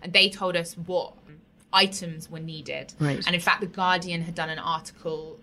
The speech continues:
Speaker 1: uh, talking about it, and there was the phone number of a volunteer at the bottom. I called her and was like, "What do you need?" So, so
Speaker 2: Brilliant.
Speaker 1: people told us,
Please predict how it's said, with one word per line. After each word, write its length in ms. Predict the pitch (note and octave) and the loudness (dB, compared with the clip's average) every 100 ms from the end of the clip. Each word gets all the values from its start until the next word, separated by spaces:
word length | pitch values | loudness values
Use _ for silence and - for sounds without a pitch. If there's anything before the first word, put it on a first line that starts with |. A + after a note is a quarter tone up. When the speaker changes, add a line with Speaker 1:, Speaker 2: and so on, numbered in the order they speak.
| - | -6
Speaker 1:
uh, 180 | - C3+ | 0 0
talking 380 | C3+ E3+ - E3 | 0 -10 -8 -2
about 200 | D#3+ D#3 | 4 4
it, 80 | D#3 | 4
and 100 | D#3+ | 0
there 100 | D#3+ | -2
was 120 | E3 | -4
the 80 | - | -8
phone 340 | - F3 E3 | 0 4 4
number 300 | D#3+ D#3+ D3+ D3+ | 0 -6 -8 -10
of 80 | |
a 60 | D3+ | -10
volunteer 640 | D3+ D#3 D3+ - D#3+ D3+ | -12 -12 -8 0 2 2
at 80 | D3 | -2
the 60 | - | -6
bottom. 340 | D#3+ D#3 D#3 | -8 -8 -8
I 100 | D#3 | -8
called 400 | C#3+ - E3 D#3 | -8 -2 -2 0
her 240 | - D#3 D3 | 4 4 2
and 120 | D3+ | -8
was 100 | D3 | -12
like, 200 | D3 - | -10 -4
"What 100 | G#3+ | -2
do 120 | A#3+ C4 | 2 4
you 60 | |
need?" 420 | A3+ C4 F3+ E3 - - - - | 4 2 -2 -8 -12 -14 -16 -12
So, 140 | - E3+ - | -8 -8 -6
so 180 | - F3+ | 2 6
Speaker 2:
Brilliant. 240 | E3+ C#3 | 6 4
Speaker 1:
people 240 | E3 G3+ F#3+ | 2 2 -2
told 300 | - F#3 E3+ | 2 4 4
us, 320 | D3 - | -2 -12